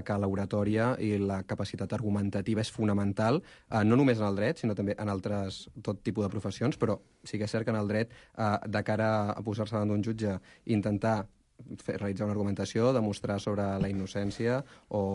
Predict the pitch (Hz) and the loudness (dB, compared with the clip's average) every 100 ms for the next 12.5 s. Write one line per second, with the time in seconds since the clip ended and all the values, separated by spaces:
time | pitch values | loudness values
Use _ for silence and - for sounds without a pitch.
0 | 95 90 92 92 101 101 98 98 104 - | -2 -2 -4 -4 -4 -2 -2 0 -2 -4
1 | - 113 110 107 113 104 107 - 110 107 | -8 0 0 2 -2 0 -2 0 -2 -2
2 | 104 117 127 - - - - 107 101 - | 2 4 4 2 -12 -20 -10 -4 -2 -2
3 | 101 95 90 95 87 - 101 104 110 120 | -4 -4 -4 -6 -6 -6 -6 -2 -2 -2
4 | 98 90 85 - 104 101 98 98 107 104 | -4 -6 -6 -8 -8 -6 -6 -4 -6 -4
5 | 107 104 101 98 98 98 98 113 175 226 | -2 -2 -2 -4 -6 -6 0 2 2 2
6 | - - _ - 104 101 101 101 98 - | -4 -16 _ 0 2 0 0 -2 -2 -6
7 | 107 98 101 101 101 107 98 117 160 127 | -4 -2 -2 -2 -2 0 2 2 2 0
8 | 107 101 98 95 - 101 120 170 - - | -2 0 0 -2 -4 -4 0 -2 -4 -18
9 | - _ - 104 - 98 90 92 - _ | -20 _ -4 -2 -2 -4 -4 -8 -14 _
10 | 104 98 92 98 98 98 101 110 101 107 | -4 -2 -2 -2 0 0 0 0 -2 -2
11 | 101 104 98 98 104 - 95 98 95 101 | -2 0 0 0 -2 -2 -2 -2 -2 0
12 | 95 95 101 95 92 | -2 -2 -2 -2 -2